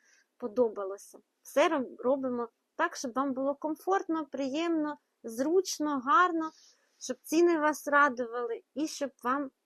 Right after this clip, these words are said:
асортимент також наш подобався. Щодо Brother Special, ми маємо дуже багато вже кольорів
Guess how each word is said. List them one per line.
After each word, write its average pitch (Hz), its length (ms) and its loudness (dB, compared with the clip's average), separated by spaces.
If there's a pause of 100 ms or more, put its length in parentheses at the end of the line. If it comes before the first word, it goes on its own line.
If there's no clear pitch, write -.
асортимент 233 840 -6
також 277 300 -4 (280)
наш 226 300 -4 (180)
подобався. 208 760 -8 (1000)
Щодо 381 320 2
Brother 294 360 2 (140)
Special, 320 560 2
ми 339 180 2
маємо 285 560 0 (140)
дуже 311 220 -2
багато 247 480 -2
вже 220 240 -6
кольорів 247 540 0